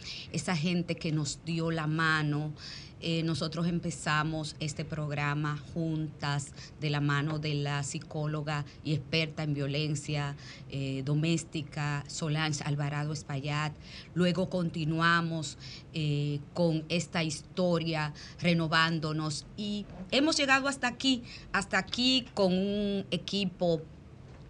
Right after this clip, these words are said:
eh, de gente muy valiosa que ama Trátame Bien. Una Nilka Castro, un Víctor Medina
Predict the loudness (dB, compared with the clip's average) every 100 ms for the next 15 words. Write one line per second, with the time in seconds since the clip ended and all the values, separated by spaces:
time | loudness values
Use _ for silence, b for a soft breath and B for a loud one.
0 | -8 -6 2 2 4 2 2 4 6 6
1 | 4 2 -2 -2 B B 4 6 6 6
2 | 4 0 -2 0 4 8 8 8 4 0
3 | -4 -4 -2 -2 -2 -2 0 -2 -4 B
4 | B B B -4 2 2 4 4 4 0
5 | -2 2 4 2 -2 -6 -6 -8 -12 -8
6 | -2 2 4 4 2 0 2 2 2 2
7 | 2 2 0